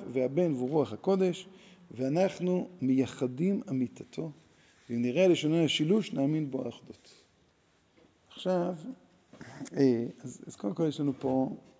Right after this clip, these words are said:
פלא. "באחריתם ובעקבותם". אז, אז זה שייך מאוד ל-, לתיאוריה הנוצרית. אה, יצא ספר בספריית מעריב, אה, לכבוד, אה,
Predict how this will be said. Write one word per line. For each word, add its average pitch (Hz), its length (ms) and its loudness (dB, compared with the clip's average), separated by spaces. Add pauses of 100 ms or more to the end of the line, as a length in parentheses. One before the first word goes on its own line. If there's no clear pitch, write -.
(240)
פלא. 117 200 -2 (1300)
"באחריתם 151 840 0 (380)
ובעקבותם". 143 500 0
אז, 123 260 0
אז 147 260 -4
זה 190 380 -2
שייך 160 260 -6
מאוד 147 220 -2
ל-, 135 500 -10
לתיאוריה 131 320 -8
הנוצרית. 127 480 -8
אה, 123 60 -10 (760)
יצא 123 500 -6
ספר 131 580 -8
בספריית 107 680 -10
מעריב, 113 560 -8
אה, 110 60 -14 (1000)
לכבוד, 113 540 -10
אה, 107 340 -10